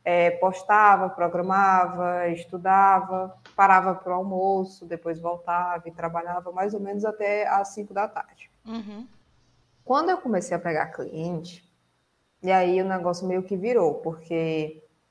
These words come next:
Speaker 1: eu queria colocar prazos muito rápidos, sabe, pra ter um diferencial de mercado.
Speaker 2: <clears throat>
Speaker 1: Então, e na minha cabeça, tipo assim, eu tinha um cliente, e um cliente, vamos supor que, um mascote pra rede social.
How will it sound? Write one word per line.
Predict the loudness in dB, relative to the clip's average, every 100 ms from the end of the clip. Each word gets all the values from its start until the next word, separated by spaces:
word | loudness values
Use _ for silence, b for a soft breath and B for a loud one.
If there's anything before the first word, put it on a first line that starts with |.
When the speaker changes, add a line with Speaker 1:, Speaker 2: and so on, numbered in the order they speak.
| _ 0
Speaker 1:
eu | 0
queria | 0 -2 0 0
colocar | -2 -2 -2 -4
prazos | 0 0 0 -2
muito | -6 -6 -4
rápidos, | -4 2 2 2 -4 -12 -14 -18 _
sabe, | -4 -4 -4 -4
pra | -4
ter | -2 -6
um |
diferencial | -6 -4 -4 -4 -8 -10 -10
de | -10
mercado. | -14 -18 0 4 4 2 -4 -10 _ -20
Speaker 2:
<clears throat> | -14 -12 -10 -10 -6 -6
Speaker 1:
Então, | -4 -2 2 2 2
e | 2
na | 2 4
minha | 4
cabeça, | 2 0 -2
tipo | -6 -4 -4
assim, | -2 -4 -2 -4
eu |
tinha | -4 -2 0
um | 0
cliente, | -2 -4 -4 -4 -8 -14 _
e | -2 -2
um | 0
cliente, | 0 0 0
vamos | -4 -2
supor | -4 -2 -2
que, | -2 -8 -8
um | -4 -2 0
mascote | 0 0 0 2 4 2 0
pra | -2
rede | -2 -4
social. | -8 -4 -4 -4 -6